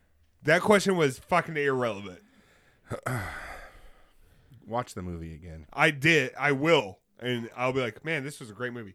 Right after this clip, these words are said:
Speaker 1: Did the lights just go down?
Speaker 2: Yeah, the sun <laughs> went away.
Speaker 1: <laughs> Oh. <laughs>
Speaker 2: All right. Uh, you know the Guardians movies?
Speaker 1: Yes.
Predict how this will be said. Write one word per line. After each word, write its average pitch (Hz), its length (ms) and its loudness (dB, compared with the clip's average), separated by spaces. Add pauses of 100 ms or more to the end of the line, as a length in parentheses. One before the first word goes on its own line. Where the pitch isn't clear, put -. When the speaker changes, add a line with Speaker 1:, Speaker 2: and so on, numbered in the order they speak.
(1000)
Speaker 1:
Did 135 120 -18
the 131 80 -14
lights 233 260 -8
just 330 160 -14
go 370 100 -6
down? 392 280 -4
Speaker 2:
Yeah, 139 220 2
the 107 120 -2
sun 104 680 -2
<laughs> - 20 -2
went 131 160 0
away. 104 420 -2 (120)
Speaker 1:
<laughs> - 60 -12
Oh. 160 340 2
<laughs> 254 480 0 (1120)
Speaker 2:
All 101 60 -2
right. 117 280 4 (1000)
Uh, 92 340 -2 (640)
you 104 160 -4
know 123 80 2
the 131 80 2
Guardians 107 480 -2
movies? 87 480 -10 (100)
Speaker 1:
Yes. 117 360 -10